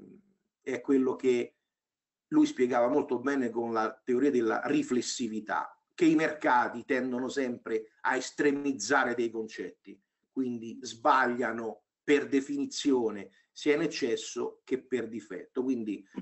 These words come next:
lo vedremo dalla risposta in reazione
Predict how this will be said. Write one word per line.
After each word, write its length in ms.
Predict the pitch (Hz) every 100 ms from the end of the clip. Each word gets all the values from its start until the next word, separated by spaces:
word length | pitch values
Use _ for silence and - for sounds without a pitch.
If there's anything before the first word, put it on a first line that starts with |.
| -
lo 180 | 127 131
vedremo 420 | 131 143 139 117
dalla 240 | 113 113
risposta 640 | 120 113 - 135 120 - 110
in 100 | 113
reazione 760 | 120 - - 131 117 98 90